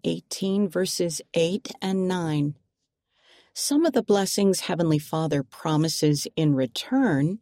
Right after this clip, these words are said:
include, "Forgive your sins." Acts chapter two, verse thirty-eight. "Bless you with the Holy Ghost."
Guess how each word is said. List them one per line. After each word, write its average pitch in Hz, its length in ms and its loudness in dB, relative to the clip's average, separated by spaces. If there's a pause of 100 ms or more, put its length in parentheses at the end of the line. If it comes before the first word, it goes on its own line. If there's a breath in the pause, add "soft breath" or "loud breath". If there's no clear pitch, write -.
(140)
include, 170 800 -2 (560)
"Forgive 147 720 -2
your 170 260 -4
sins." 139 800 0 (560)
Acts 156 460 -4
chapter 165 400 -4
two, 165 340 0
verse 156 420 -2
thirty-eight. 160 680 -2 (680 loud breath)
"Bless 220 440 2
you 185 120 4
with 165 200 2
the 185 80 0
Holy 226 440 4
Ghost." 214 600 0